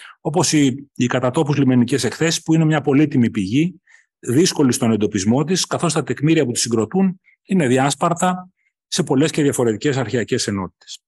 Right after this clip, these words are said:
Είναι όμως, για το συγκεκριμένο θέμα αυτά, θα λέγαμε, μια πηγή αναμενόμενη. Αυτό που δεν είναι μια αναμενόμενη πηγή, που είναι μια ιδιότυπη πηγή, που την, την, ε, εντόπισε και την επεξεργάστηκε ο,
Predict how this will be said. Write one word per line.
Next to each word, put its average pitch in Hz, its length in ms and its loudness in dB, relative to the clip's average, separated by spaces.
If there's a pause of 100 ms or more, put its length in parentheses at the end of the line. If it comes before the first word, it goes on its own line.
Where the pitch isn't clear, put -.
(640)
Είναι 180 220 2
όμως, 160 400 2 (180)
για 127 180 -2
το 123 100 -4
συγκεκριμένο 127 800 0 (280)
θέμα 135 540 0
αυτά, 139 560 -4
θα 131 160 -2
λέγαμε, 156 360 0
μια 143 340 2
πηγή 127 320 0
αναμενόμενη. 123 800 0 (720)
Αυτό - 380 -2
που 180 180 0
δεν 151 340 2
είναι 120 260 4
μια 113 200 2
αναμενόμενη 104 600 0
πηγή, 107 320 -4
που 151 100 -2
είναι 143 100 4
μια 131 160 4
ιδιότυπη 123 600 0
πηγή, 104 300 -4
που 117 120 -14 (160)
την, 98 380 -8 (520)
την, 98 280 -8 (140)
ε, 95 120 -14 (240)
εντόπισε 117 640 0
και 104 120 -6
την 92 360 -8
επεξεργάστηκε 101 880 -4
ο, 85 340 -10